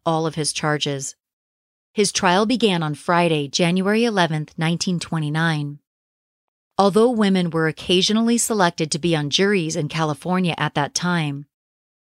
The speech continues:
Judge George R. Freeman decided that women were to be excluded for this case due to the nature of the crimes. D A Redwine presented Stuart Northcott to the jury as a sexual predator who sadistically tortured,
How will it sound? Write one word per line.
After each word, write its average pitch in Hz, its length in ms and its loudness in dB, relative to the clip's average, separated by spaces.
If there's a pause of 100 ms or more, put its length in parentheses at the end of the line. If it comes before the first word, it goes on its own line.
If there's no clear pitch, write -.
(100)
Judge 180 360 0
George 190 440 0
R. 214 200 2
Freeman 175 500 -2 (100)
decided 185 600 0
that 160 140 -2
women 185 340 0
were 220 160 -2
to - 120 -2
be 196 120 0
excluded 190 760 0
for 160 120 -2
this 147 220 0
case 160 560 -2
due 170 180 4
to 196 100 4
the 208 140 2
nature 170 380 0
of 139 80 -4
the 143 120 -4
crimes. 139 680 -4 (840)
D 208 220 4
A 240 120 2
Redwine 175 500 0
presented 180 520 0
Stuart 196 420 2
Northcott 214 540 0
to 170 100 -4
the 160 80 2
jury 151 540 0 (260)
as 175 140 2
a 160 40 -2
sexual 202 560 2
predator 180 580 0 (280)
who 208 100 -2
sadistically 180 800 0
tortured, 240 680 0